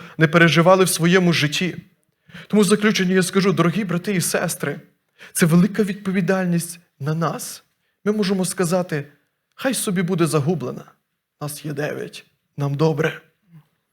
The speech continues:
Але знай, в тому немає волі Бога. Бо колись десятим був ти, і був я. І хтось шукав, і знайшов. І ми сьогодні тут радуємося разом. І ангели радувалися, коли ми прийшли.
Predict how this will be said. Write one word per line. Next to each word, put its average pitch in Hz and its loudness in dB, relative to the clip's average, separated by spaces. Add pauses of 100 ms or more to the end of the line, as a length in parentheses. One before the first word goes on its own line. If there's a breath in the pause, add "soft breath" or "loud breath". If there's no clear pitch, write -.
(840)
Але 139 0
знай, 151 -4
в - -20
тому 143 -4
немає 139 -6
волі 139 -10
Бога. 139 -10 (460)
Бо 151 -2
колись 165 -2
десятим 156 -4
був 143 -6
ти, 165 -10 (520)
і 151 -6
був 139 -6
я. 147 -6 (580)
І - -12
хтось 170 -2
шукав, 170 -2 (200 soft breath)
і 165 -2
знайшов. 147 -2 (580)
І 147 -4
ми 160 2
сьогодні 156 0
тут 151 -2
радуємося 151 2
разом. 139 -2 (300)
І 143 0
ангели 170 6
радувалися, 151 2
коли 151 -4
ми 143 -2
прийшли. 143 -6